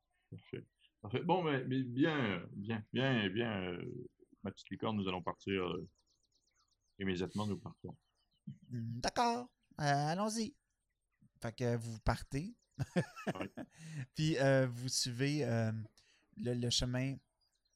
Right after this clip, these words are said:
Speaker 2: euh, tranquillement vers Gnomengard. Gnomengard, euh, à mesure que t'avances, euh, euh, Donabella te raconte que Gnomengard,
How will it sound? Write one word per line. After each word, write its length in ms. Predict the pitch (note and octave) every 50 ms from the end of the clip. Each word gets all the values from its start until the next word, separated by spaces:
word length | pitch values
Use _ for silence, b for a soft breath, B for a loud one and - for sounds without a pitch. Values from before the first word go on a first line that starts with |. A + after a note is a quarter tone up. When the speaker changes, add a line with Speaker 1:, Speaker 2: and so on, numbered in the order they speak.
| _ _ _ _ _ - - -
Speaker 2:
euh, 440 | - A#2 A2+ A2+ A2 A2 G#2+ A2 A2+ -
tranquillement 640 | - - B2 A#2 - - A2+ A2+ A2+ A#2 A#2+ A#2+ B2 b b b b b b -
vers 560 | - A2+ A2 B2+ B2+ B2+ C3 C3 A#2+ A#2 - - -
Gnomengard. 640 | A#2 A#2+ D3+ D#3+ D3 C3 A#2 A#2 - - - - - -
Gnomengard, 680 | A#2+ B2+ B2 B2+ C3 C3 C3 C3 C3+ D3+ D3+ D#3+ F3 E3 D3+ b b b b b b b b _ -
euh, 500 | A#2+ A#2+ A#2+ A#2+ F2+ G2 C#2+ F#2+ B2+ B2+
à 20 | B2
mesure 300 | C3+ C3 B2 C3 E3 -
que 80 | D#3
t'avances, 840 | C3 - C3 B2 A#2 A#2+ B2+ C3+ D3+ E3+ F3 E3+ - - - - b b b b b b b - -
euh, 320 | G#3+ A2+ A2+ A2+ A#2 A2+ - - _ _ _ _ _ _ _ _ _ _ -
euh, 280 | C3 B2+ - - - -
Donabella 460 | - C3+ C3 C3 A#2+ B2 A#2+ B2+ D3
te 80 | - C#3+
raconte 460 | B2 B2 A#2 - - C3+ C#3+ C#3+ -
que 280 | - - B2 A#2 A#2 B2 -
Gnomengard, 680 | C3 A#2 B2+ B2+ B2+ B2 A#2+ A#2+ A#2 B2+ B2 C3 C3+